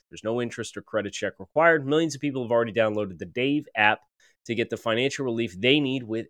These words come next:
extra cash. So if you're in a pinch and need a little extra help, download Dave and think of it as a helping hand from future you. Download the Dave app in the App Store right now.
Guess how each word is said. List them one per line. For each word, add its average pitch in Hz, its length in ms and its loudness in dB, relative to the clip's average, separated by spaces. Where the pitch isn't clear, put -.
extra - 340 -14
cash. - 520 0
So - 140 -6
if - 100 -4
you're 127 100 2
in 156 60 2
a 170 40 -2
pinch 156 360 -2
and 113 80 -6
need 107 140 -6
a 107 40 -2
little 101 320 -4
extra 110 460 -6
help, 160 400 4
download 175 380 8
Dave 160 240 2
and 143 100 -2
think 156 160 -2
of 147 100 -2
it 139 60 0
as 127 160 -2
a 120 60 0
helping 127 380 -4
hand 98 360 -8
from 110 220 -8
future 92 580 -12
you. 147 180 4
Download 120 420 4
the 107 60 -2
Dave 147 300 8
app 151 220 2
in 139 80 -6
the 117 160 -6
App 117 200 -4
Store 104 240 -4
right 110 280 0
now. 175 240 6